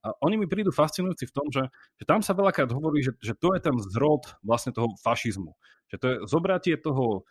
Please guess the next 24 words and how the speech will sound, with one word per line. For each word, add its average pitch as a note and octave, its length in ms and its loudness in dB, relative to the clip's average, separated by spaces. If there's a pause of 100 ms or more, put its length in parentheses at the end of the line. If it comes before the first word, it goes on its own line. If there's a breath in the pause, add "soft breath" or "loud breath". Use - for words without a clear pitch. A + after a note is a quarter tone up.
(240 soft breath)
národa B2+ 720 2 (440)
ako A2 320 -4 (160)
toho E3+ 240 2
miesta, C3+ 440 0 (680)
kde A#2 160 -4
sa A#2 160 -2
ja C3 240 4
vlastne, A2+ 640 -2 (160)
že G2+ 120 -10
v - 80 -16
ktorom C3 280 0
sa A#2 160 -4
nejako A#2 280 -4
znovu A#2+ 280 2
zrodím, F2 400 -4
že, F#2+ 160 -8
že G#2 160 -4
ja C3+ 160 2
vlastne C3+ 240 0
bez B2 240 0
národa A2+ 320 0
nedá-, A#2 480 2
nedávam A#2 440 0
nejako G#2 200 -4